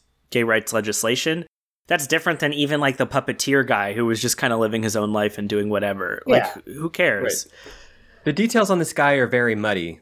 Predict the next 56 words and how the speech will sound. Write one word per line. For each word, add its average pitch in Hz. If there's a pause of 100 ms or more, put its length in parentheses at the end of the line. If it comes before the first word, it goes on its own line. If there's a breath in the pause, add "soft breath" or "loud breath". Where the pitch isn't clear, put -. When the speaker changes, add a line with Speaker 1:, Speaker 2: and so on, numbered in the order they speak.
Speaker 3:
and 98
I 101
think 120
that's 120
what 117
makes 110
it 98
difficult 110
to 101
have 98
an 98
opinion 113
about 98
what 95
he's 92
doing, 120
'cause, 101
like, 98
he's 135
clearly 233
got 135
files 151
of 117
people 120
who 113
don't 110
deserve 110
to 104
be 98
outed, 92 (100)
as 95
well 104
as 95
people 101
who 92
deserve 95
to 92
be 87
outed. 80
So 101 (500)
does 131
he 165
have, 143
like, 120
a 113
shitty 113
gossip 131
website? 131 (360)
And 107
sometimes 151
he 160
does 156
something 156
politically, 151
like, 123
he 123